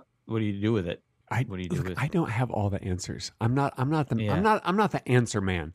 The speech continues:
Speaker 2: I can't
Speaker 1: I feel
Speaker 2: answer
Speaker 1: like they should have given you better talking points
Speaker 2: I
Speaker 1: then.
Speaker 2: can't answer
Speaker 1: Yeah.
Speaker 2: all your questions, Craig. I want, I want to,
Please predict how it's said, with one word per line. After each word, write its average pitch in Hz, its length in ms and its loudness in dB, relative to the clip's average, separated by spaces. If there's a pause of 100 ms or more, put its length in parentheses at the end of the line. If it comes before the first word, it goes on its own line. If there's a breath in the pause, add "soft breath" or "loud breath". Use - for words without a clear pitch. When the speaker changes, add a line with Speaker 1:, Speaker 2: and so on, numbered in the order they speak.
(320)
Speaker 2:
I 175 120 8
can't 214 260 2
Speaker 1:
I 120 40 0
feel 185 160 8
Speaker 2:
answer 170 160 8
Speaker 1:
like 156 60 10
they 147 40 8
should 160 160 2
have 127 120 4
given 139 240 6
you 127 100 2
better 123 220 6
talking 120 380 2
points - 300 -8
Speaker 2:
I 214 140 6
Speaker 1:
then. - 80 -6
Speaker 2:
can't 262 240 4
answer 175 280 6
Speaker 1:
Yeah. - 80 6
Speaker 2:
all 135 120 10
your 113 140 4
questions, 107 480 2
Craig. 92 260 -2
I 160 100 8
want, 202 280 6
I 170 140 6
want 226 420 6
to, 349 340 6